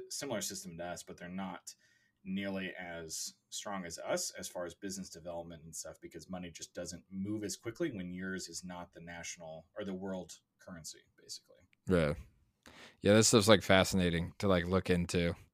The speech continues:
Speaker 2: Um, I think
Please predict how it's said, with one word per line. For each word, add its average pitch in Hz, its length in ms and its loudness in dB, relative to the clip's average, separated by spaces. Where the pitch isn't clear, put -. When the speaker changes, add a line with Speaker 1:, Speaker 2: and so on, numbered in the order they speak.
Speaker 2:
Um, 95 600 12
I 117 100 12
think 127 280 12